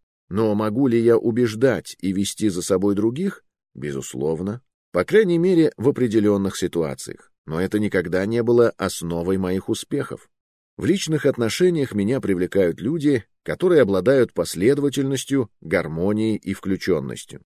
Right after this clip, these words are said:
Общение с ними пробуждает эти качества и во мне. А в деловых отношениях я тянусь к обаятельным коллегам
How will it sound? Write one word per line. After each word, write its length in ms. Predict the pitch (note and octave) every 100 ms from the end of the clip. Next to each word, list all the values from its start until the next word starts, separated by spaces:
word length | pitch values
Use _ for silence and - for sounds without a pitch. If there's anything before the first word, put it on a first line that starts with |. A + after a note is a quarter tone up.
| _ _ -
Общение 460 | D2+ - G3+ F#3 C#3
с 120 | -
ними 220 | D#3+ C#3
пробуждает 640 | - E2 E2 C#2 A#2 A2+ G2
эти 220 | F#2+ F2+
качества 580 | - F2 - E2+ E2 E2+
и 200 | - E2
во 160 | E2+
мне. 360 | E2+ F#2 D#2 - _ _ -
А 200 | E2+ F2
в 60 |
деловых 460 | D#2+ F#2+ F#2 G2 F2+
отношениях 720 | E2+ F2 D#2+ E3 F3 D3+ - _ _ -
я 220 | C#3+ G3
тянусь 400 | F3 D3 F3 -
к 80 | B2+
обаятельным 800 | A2 G2+ G#2+ C3 A2 G2 F#2
коллегам 600 | E2+ D2 F#2+ E3+ D#3 C#3